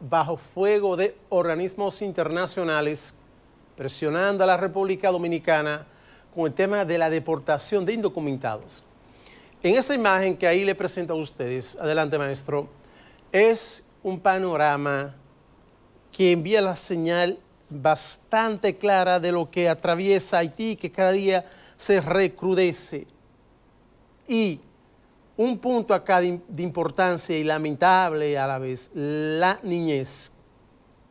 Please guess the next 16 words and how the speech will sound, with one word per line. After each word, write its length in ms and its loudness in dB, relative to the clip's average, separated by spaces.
Estamos 420 0
hablando 420 2
cómo 200 -2
los 240 -2
niños 500 2
se 260 2
encuentran 720 0
atrapados 960 2
en 160 -2
el 100 -2
fuego 420 2
cruzado 1000 2
en 300 2
Haití. 600 -4
Haití 680 -6
está 680 -2